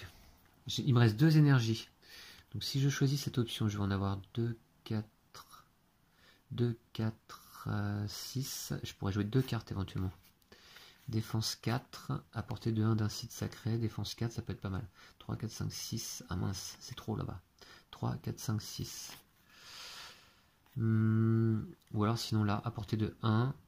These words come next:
raison cible au choix. Ouais, je vais pouvoir le faire. Donc ce que je vais faire, je vais choisir cette option de croissance.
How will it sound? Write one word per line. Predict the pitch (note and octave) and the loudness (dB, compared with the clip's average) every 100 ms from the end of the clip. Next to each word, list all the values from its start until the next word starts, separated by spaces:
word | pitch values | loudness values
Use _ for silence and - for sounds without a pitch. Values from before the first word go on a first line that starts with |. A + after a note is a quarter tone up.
| _ | _
raison | A2 A2 G#2+ | -6 -4 -4
cible | - A2+ | -4 -4
au | - | -4
choix. | - - F2+ - - - - - - - - - - | -6 -8 -8 -16 -20 -20 -20 -18 -16 -16 -16 -20 -2
Ouais, | A#2 A2+ | 0 4
je | B2 | 4
vais | |
pouvoir | B2+ C3+ | 8 10
le | B2+ | 8
faire. | - - - - - - B2 | 6 -4 -10 -16 -14 -2 6
Donc | C3+ | 6
ce | - | 10
que | F3+ | 10
je | E3+ | 10
vais | |
faire, | E3 - D#3+ F3 F3 | 8 8 10 10 8
je | A#2+ | 8
vais | C#3+ | 6
choisir | - D3+ C#3+ E3+ D#3+ | 8 8 8 6 6
cette | F3 E3+ | 4 6
option | D#3+ - D#3+ | 4 6 6
de | C#3+ | 6
croissance. | - C3 - B2 D#3 - | 6 4 6 6 6 2